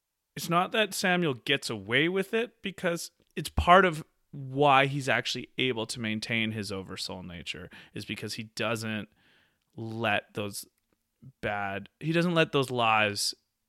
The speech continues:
seep in. And he even says it, like, he uses the term,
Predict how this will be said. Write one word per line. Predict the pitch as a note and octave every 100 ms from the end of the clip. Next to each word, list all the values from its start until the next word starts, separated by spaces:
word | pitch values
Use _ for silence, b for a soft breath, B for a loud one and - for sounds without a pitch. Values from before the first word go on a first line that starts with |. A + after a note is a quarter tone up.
| -
seep | - - A2+ F#2+
in. | - G2+ D2+ - _ _ b b b b
And | - A#2 G#2+ G#2+ - _
he | - C#3+
even | C#3+ C3+ A#2
says | F#3 E3
it, | G2
like, | G#2
he | C#3
uses | C3+ B2 A#2
the | A#2
term, | - A#2